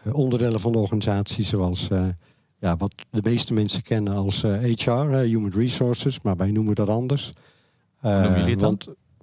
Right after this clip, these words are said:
Speaker 1: wij noemen dat People and Culture.
Speaker 2: Oké, ja.
Speaker 1: Want wij denken dat mensen geen resources zijn. Eh, dus daarom hebben we een hekel aan, eh, aan die, eh, H R-term. Maar People and Culture en die I T-kant, eh, dat zijn ook elementen waar ik, eh,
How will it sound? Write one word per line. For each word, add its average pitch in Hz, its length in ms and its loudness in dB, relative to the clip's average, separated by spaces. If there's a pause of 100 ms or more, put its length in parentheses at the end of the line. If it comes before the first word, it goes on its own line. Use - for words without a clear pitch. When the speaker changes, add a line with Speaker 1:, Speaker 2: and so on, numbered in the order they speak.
Speaker 1:
wij 117 120 0
noemen 120 180 2
dat 110 140 0
People 131 240 0
and 101 100 -2
Culture. 160 500 0
Speaker 2:
Oké, - 220 -6
ja. 101 140 -6 (800)
Speaker 1:
Want 107 320 -2
wij 120 160 0
denken 117 280 0
dat 104 160 0
mensen 113 280 0
geen 101 220 0
resources 127 520 0
zijn. 120 360 -2 (240)
Eh, 98 600 0
dus 92 220 -2
daarom 101 320 0
hebben 98 240 -2
we 101 60 2
een 101 140 2
hekel 107 260 0
aan, 92 280 0
eh, 90 80 2 (460)
aan 92 220 0
die, 92 320 0
eh, 101 340 0
H 120 120 2
R-term. 120 420 -2 (380)
Maar - 120 0
People 139 280 0
and 113 100 0
Culture 123 480 0
en 127 180 -2
die 104 220 2
I 113 180 2
T-kant, 101 360 -4
eh, 98 120 2
dat 101 160 -2
zijn 101 220 0
ook 95 100 -2
elementen 95 600 0
waar 92 260 0
ik, 92 240 -6
eh, 92 100 0